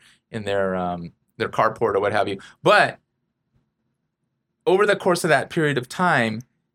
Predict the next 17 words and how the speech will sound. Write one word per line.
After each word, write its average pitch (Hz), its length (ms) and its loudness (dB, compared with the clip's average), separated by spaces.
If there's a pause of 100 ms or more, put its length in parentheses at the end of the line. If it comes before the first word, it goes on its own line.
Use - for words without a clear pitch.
(480)
think 196 160 0
about 160 300 4
that 156 380 4 (140)
experience 120 600 -2
that 104 160 -2
you 117 80 0
have 110 280 4
with 110 200 -2
your, 101 480 0
with 113 140 -6
your 101 100 -2
family, 156 500 0
'cause 151 160 0
it's 180 140 0
a 190 40 0
different 214 320 0
experience. 135 680 -2